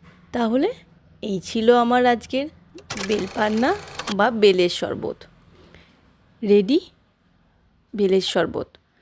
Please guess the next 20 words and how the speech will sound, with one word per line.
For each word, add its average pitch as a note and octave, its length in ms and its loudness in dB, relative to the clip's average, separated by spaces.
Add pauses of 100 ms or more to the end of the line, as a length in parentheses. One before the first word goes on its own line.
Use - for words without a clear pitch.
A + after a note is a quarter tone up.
(840)
ঠান্ডা F3 420 -2
ঠান্ডা, G#3 320 0 (360)
বাচ্চা - 340 -2 (100)
থেকে A3+ 200 0 (160)
বড়, A3 200 6 (260)
বাড়ির F#3+ 280 -4 (100)
সকলকেই G#3 580 -2
কিন্তু A#3+ 240 -2 (200)
পরিবেশন F#3+ 440 -4 (100)
করতে - 280 -8
পারো, D3 160 -6 (600)
আর E3 80 2 (120)
বাড়ির E3+ 380 2
সকলেরই G#3 520 4
কিন্তু C4 220 0 (120)
খেয়ে A3 380 2 (360)
বেশ F#3+ 220 6 (120)
ভালো F3 240 2
লাগবে, D3 260 -4 (600)
সবাই F3 220 4